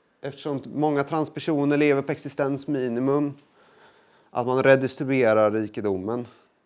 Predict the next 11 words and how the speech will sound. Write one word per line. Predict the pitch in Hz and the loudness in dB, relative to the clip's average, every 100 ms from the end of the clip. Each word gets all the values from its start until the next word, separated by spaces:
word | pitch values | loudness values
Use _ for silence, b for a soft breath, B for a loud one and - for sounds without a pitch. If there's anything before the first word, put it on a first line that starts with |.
| _ | _
tänkte | 123 113 | -18 -14
jag | |
säga, | - 104 80 - | -8 -6 -6 -10
<laughs> | |
men | 113 101 - | -12 -12 -12
det | 123 | -4
där | 131 | -2
man | 135 123 | 0 0
har, | 117 120 117 - b b b b b b _ | -2 -2 -4 -8 b b b b b b _
så | _ 127 | _ -6
att, | 101 92 - _ | -6 -6 -12 _